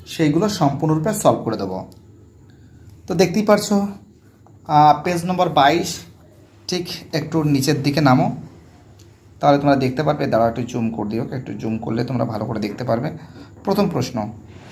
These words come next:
কি বলেছে? তো দেখো প্রথম প্রশ্ন বলেছে, "ভারতে লৌহ যুগের সূচনা হয়।" অ্যান্সার বি, এর অ্যান্সার প্রায় ঐতিহাসিক যুগে।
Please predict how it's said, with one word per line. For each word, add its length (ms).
কি 60
বলেছে? 400
তো 80
দেখো 200
প্রথম 300
প্রশ্ন 260
বলেছে, 480
"ভারতে 360
লৌহ 300
যুগের 220
সূচনা 400
হয়।" 160
অ্যান্সার 300
বি, 80
এর 60
অ্যান্সার 280
প্রায় 300
ঐতিহাসিক 580
যুগে। 340